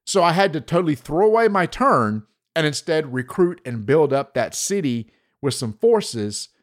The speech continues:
to try to thwart him coming over there.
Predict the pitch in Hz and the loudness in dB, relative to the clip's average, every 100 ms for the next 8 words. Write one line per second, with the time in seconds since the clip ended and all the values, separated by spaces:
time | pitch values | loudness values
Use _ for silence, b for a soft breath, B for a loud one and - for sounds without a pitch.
0 | _ 139 120 156 143 123 - - 180 175 | _ -8 -6 -4 -2 -4 -8 -12 0 0
1 | 127 - 143 135 - 143 120 107 - 208 | 0 -4 -6 -6 -6 -4 -4 -6 0 0
2 | 156 113 87 87 90 | 2 -4 -6 -8 -10